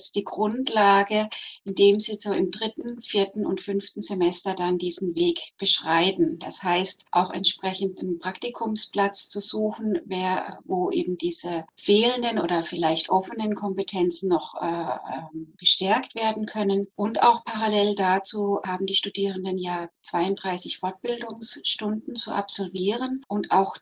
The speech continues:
diese sind im Idealfall auf dieses Kompetenzprofil ausgerichtet und auf dieses Anforderungsprofil.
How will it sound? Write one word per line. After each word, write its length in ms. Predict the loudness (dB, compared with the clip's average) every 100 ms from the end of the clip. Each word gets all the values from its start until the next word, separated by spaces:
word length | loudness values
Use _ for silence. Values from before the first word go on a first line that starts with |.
| -4
diese 300 | -2 -2 -4
sind 380 | -4 -4 -4 -2
im 140 | 0
Idealfall 1200 | 0 2 2 4 4 4 0 -2 0 2 2 0
auf 160 | -4 -6
dieses 260 | -6 -6 -6
Kompetenzprofil 960 | -6 -6 -4 -2 -2 -4 -10 -4 0 0
ausgerichtet 840 | 0 0 -4 -6 -6 -8 -10 -2
und 180 | 0 0
auf 200 | -4 -8
dieses 340 | -10 -10 -8
Anforderungsprofil. 1160 | -4 -4 -4 -4 0 0 -2 -8 -14 -14 -14